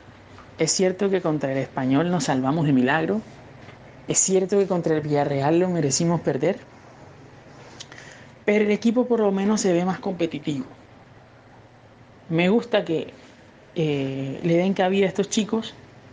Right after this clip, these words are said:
porque estos chicos están mostrando la personalidad que no muestran jugadores como Coutinho. No puedo hablar de Dembélé porque creo que Dembélé sí la ha mostrado.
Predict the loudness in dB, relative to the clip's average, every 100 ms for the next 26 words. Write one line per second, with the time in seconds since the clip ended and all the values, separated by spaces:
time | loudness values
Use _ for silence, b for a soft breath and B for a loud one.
0 | -6 -4 -2 -2 -2 -4 -2 -6 0 -2
1 | -2 -10 -16 -20 -20 -20 -20 -20 -8 -4
2 | -2 -2 -2 0 0 2 2 0 -2 -4
3 | -2 0 0 -2 -8 -20 -20 -20 -20 -20
4 | -20 -4 0 2 4 4 4 0 0 -2
5 | 2 2 2 0 -2 -2 -4 -4 -4 -8
6 | -6 -6 -6 -10 -14 -20 -20 -20 -20 -20
7 | -16 -6 -6 -2 -2 -2 -6 -8 -8 -8
8 | -6 -2 0 0 -2 -4 -6 -2 -2 0
9 | 0 0 -2 -2 -2 -2 -2 -4